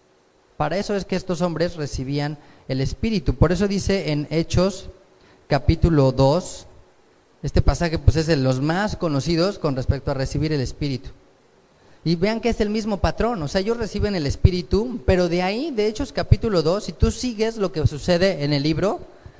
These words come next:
de ahí toda esa gente regresó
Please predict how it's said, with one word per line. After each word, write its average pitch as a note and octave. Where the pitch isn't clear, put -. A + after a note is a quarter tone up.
de G3
ahí B3+
toda C#4
esa G#3+
gente A#3+
regresó G3